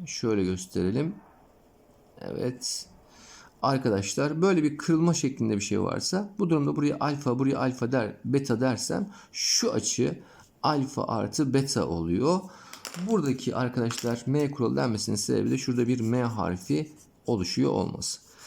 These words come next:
Zaten burada M kuralı direkt var. Farkında mısınız bilmiyorum. Şöyle çizerek göstereyim. Şurada bir M harfi var. Çirkin bir M ama olsun.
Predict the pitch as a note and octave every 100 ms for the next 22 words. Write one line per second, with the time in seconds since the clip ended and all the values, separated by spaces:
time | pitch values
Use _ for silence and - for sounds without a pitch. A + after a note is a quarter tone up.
0 | - - - D#3+ F3 E3+ F3 F3 F3+ F3+
1 | F3+ E3+ E3 F3 E3 A2+ A2 A#2 A#2 C#3+
2 | C3+ C3 A#2+ A#2+ B2+ G#2+ G#2+ - A2 -
3 | A2+ A#2 G#2+ - F2+ - F2+ A#2 F3 -
4 | - - - - - - - - - -
5 | - - - - D3+ B2+ G2+ G2+ G#2 B2
6 | D3+ D#3 B2+ B2+ B2 B2 A#2+ A#2 G2 F#2+
7 | - F2 - - A#2 - A2 F#2+ F2 F#2
8 | B2+ D3+ B2+ A2+ F#2 - - E3 G3+